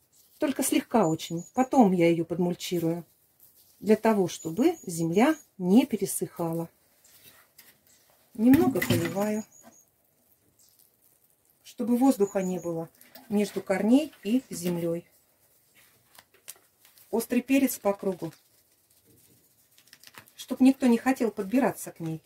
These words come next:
Еще один штрих вот такой, это тоже от мышей.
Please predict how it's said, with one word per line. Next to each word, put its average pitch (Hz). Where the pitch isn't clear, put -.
Еще 240
один 196
штрих -
вот 190
такой, 190
это 240
тоже -
от 208
мышей. 185